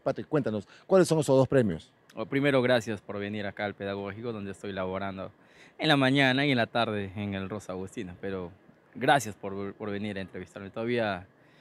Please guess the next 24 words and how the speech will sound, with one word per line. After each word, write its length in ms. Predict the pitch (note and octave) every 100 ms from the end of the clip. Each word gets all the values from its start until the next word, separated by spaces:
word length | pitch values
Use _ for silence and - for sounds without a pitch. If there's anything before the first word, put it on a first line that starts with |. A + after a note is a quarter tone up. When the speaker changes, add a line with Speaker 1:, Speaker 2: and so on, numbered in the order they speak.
| _ - - - -
Speaker 2:
estoy 260 | A2+ - A#2+
un 100 | A2+
poco 600 | B2 A2+ A2 G2+ F#2+ F#2 -
conmocionado, 800 | - F#3+ F3+ D#3+ D#3+ D#3+ G#3 C3+
podría 280 | A#2 B2+ B2+
decir, 380 | A2+ G#2 C#3 A2+
¿no? 160 | A#2 A#2 -
<laughs> 180 | - -
Como 200 | G#3+ F#3+
Speaker 1:
¿No 100 | G#3+
te 100 | G#3
lo 60 | F3+
esperabas? 500 | C3+ C3 C3+ G#3+ -
Speaker 2:
No. 420 | A#3+ G#3 E3 G#2+ - _ _ _ _ _ -
Pensé 440 | G3 F#3+ - A3+
que 100 | -
tal 240 | F3 E3 E3
vez 200 | F3 -
podría 240 | D3 D3
ganar 260 | C#3 D3 D3
uno 360 | G#3 G#3 C3
de 240 | A2+ A2 G#2
ellos, 240 | F#2+ F2+
¿no? 240 | F#2+ B2